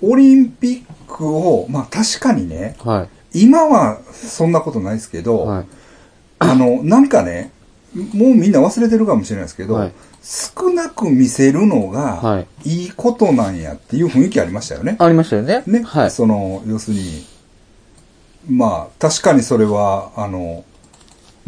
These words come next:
Speaker 1: 原発の話とちょっと似てると思いました。
Speaker 2: はい。はい。
Speaker 1: うん。確かに。
Speaker 2: そうなんですよ。
Speaker 1: うん。要するに、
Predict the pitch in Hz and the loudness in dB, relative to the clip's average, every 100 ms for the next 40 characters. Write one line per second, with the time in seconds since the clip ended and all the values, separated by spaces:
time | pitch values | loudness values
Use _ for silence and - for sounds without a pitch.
0 | 113 120 101 113 110 107 - 113 98 - | -4 -2 -2 -4 -4 -8 -4 -6 -6 -10
1 | 90 - 117 104 117 120 110 101 85 90 | -14 -10 -8 -4 -4 -2 -4 -4 -10 -2
2 | 107 90 76 - - - 107 95 - - | 0 0 -4 -10 -14 -6 -4 -4 -6 -8
3 | 110 82 78 _ - - - _ _ - | -6 -6 -14 _ -20 -20 -20 _ _ -6
4 | 160 110 85 82 78 90 - 78 - 110 | -4 -4 -4 -6 -12 -16 -14 -16 -12 -10
5 | 90 73 - _ _ _ _ _ _ _ | -10 -12 -18 _ _ _ _ _ _ _
6 | _ _ _ _ _ _ _ 202 156 175 | _ _ _ _ _ _ _ -14 -12 -6
7 | 160 120 92 | 0 0 0